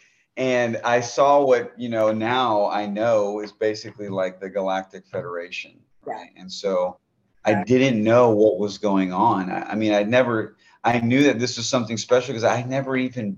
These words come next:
Speaker 1: visualized anything like this in my life, in a, no, in a movie, in a dream, nothing, right? And I was out in space, and I, it was a very,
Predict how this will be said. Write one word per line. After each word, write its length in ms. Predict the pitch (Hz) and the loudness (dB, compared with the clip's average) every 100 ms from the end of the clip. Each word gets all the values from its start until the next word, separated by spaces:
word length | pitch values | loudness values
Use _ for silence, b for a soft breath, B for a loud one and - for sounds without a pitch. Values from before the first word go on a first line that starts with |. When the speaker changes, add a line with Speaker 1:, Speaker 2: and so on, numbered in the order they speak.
| - | -4
Speaker 1:
visualized 800 | 117 131 139 113 101 95 98 - 101 | -2 -2 -4 -2 0 0 -2 -6 -8
anything 400 | 104 101 104 95 | -8 -6 -4 -2
like 240 | 98 98 | -2 -4
this 200 | 98 - | -8 -8
in 140 | 95 | -10
my 120 | 85 - | -10 -14
life, 400 | 87 113 117 95 | -2 0 0 -2
in 140 | 95 | -4
a, 80 | 98 98 | -4 -2
no, 260 | 107 117 - | -2 -2 -6
in 200 | 104 98 | -4 -4
a 100 | 92 | -2
movie, 760 | 92 110 127 117 120 117 113 b b b 101 | -2 0 -2 0 0 2 -2 b b b -6
in 140 | 104 | -2
a 80 | 98 | -2
dream, 800 | 98 101 110 117 117 117 110 107 | -4 -4 0 2 2 0 -2 -4
nothing, 640 | 95 98 104 104 92 82 82 | 2 4 4 0 -6 -14 -8
right? 360 | 90 95 98 - _ _ _ _ _ _ _ - | -2 0 -2 -6 _ _ _ _ _ _ _ -4
And 120 | 101 | 0
I 60 | 101 | 2
was 260 | 101 - - | 0 -2 2
out 280 | 104 113 110 | 4 4 2
in 80 | 101 | -2
space, 640 | - - 113 110 110 127 | -4 0 4 6 6 2
and 80 | 135 | 2
I, 140 | 135 | 4
it 60 | 160 | 4
was 200 | 190 175 | 4 4
a 80 | |
very, 720 | 117 - 131 135 120 110 101 | 2 4 6 8 6 2 0